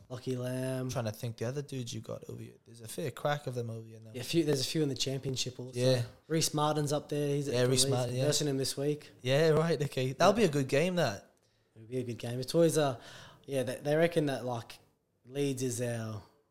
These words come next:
Speaker 1: like, our
Speaker 2: Rival.
Speaker 1: nemesis. Yeah, rival, yeah. So, th-, like, we have to beat 'em this week.
Speaker 2: Yeah.
Speaker 1: And it's gonna be a pretty big, um,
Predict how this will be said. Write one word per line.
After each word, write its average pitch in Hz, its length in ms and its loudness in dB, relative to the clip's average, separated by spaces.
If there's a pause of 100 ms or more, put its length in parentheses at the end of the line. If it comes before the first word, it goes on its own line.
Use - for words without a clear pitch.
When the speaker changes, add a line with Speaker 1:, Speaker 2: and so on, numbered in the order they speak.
Speaker 1:
like, - 300 -12
our 101 240 -10
Speaker 2:
Rival. 110 320 0
Speaker 1:
nemesis. 104 200 -12
Yeah, 120 140 -8
rival, 120 380 -4
yeah. 117 220 -6
So, 117 240 -6
th-, 120 220 -8
like, 107 260 -14
we 127 80 -10
have 127 180 -8
to 120 80 -8
beat 110 160 -10
'em 110 160 -18
this 107 180 -20
week. 104 140 -20
Speaker 2:
Yeah. 107 360 -4
Speaker 1:
And 113 100 -10
it's 127 100 -10
gonna 151 160 2
be 131 140 0
a 120 40 -2
pretty 123 220 -4
big, 117 240 -6
um, 104 320 -10